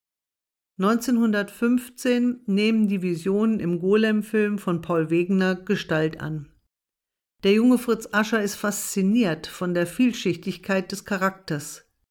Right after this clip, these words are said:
Für ihn ist der ursprünglich geknechtete Golem eine dominante Figur, die er umgeben von Häusern in der Großstadtkulisse Berlins platziert.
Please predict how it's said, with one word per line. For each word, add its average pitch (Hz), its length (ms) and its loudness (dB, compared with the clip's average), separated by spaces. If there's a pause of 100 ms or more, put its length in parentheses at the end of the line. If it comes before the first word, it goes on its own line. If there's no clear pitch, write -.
(880)
Für 233 120 0
ihn 254 300 4
ist 240 200 -2
der 226 160 0
ursprünglich 240 680 0
geknechtete 214 720 -2
Golem 214 640 2 (340)
eine 196 240 2
dominante 208 640 2
Figur, 214 760 -2 (560)
die 226 80 4
er 214 120 2
umgeben 214 840 2
von 175 260 -2
Häusern 196 460 2
in 190 180 0
der 180 120 0
Großstadtkulisse 190 840 -2
Berlins 180 480 -2
platziert. 170 840 -4